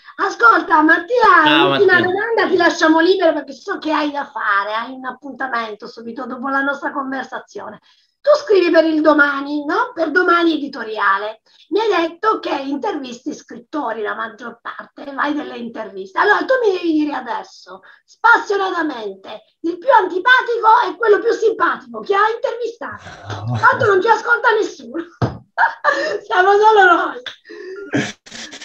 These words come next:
Speaker 3: No,
Speaker 1: Vai.
Speaker 3: allora, sarò sincero, non è una risposta da paraculo. Non ho mai intervistato
Speaker 1: <laughs>
Speaker 3: uno scrittore o una scrittrice che sia stato antipatico o antipatico. Eh,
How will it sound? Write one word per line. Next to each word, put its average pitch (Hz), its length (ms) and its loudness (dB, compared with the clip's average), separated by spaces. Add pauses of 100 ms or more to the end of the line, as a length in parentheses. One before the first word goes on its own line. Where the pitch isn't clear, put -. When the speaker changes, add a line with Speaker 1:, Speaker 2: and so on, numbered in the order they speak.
(320)
Speaker 3:
No, - 120 2
Speaker 1:
Vai. - 220 6
Speaker 3:
allora, 113 520 4
sarò 170 260 2
sincero, 113 540 -2
non 117 140 -4
è 147 40 2
una 139 120 2
risposta 120 380 -4
da 113 120 0
paraculo. 101 480 -2
Non 123 160 -2
ho 156 100 4
mai 185 300 4
intervistato 127 800 -2
Speaker 1:
<laughs> - 20 -2
Speaker 3:
uno 165 160 0
scrittore 147 600 2
o 131 100 6
una 147 160 2
scrittrice 139 580 -6
che 113 200 2
sia 110 260 -4
stato 131 640 2
antipatico 123 580 -2
o - 20 0
antipatico. 87 560 -10 (440)
Eh, 110 760 4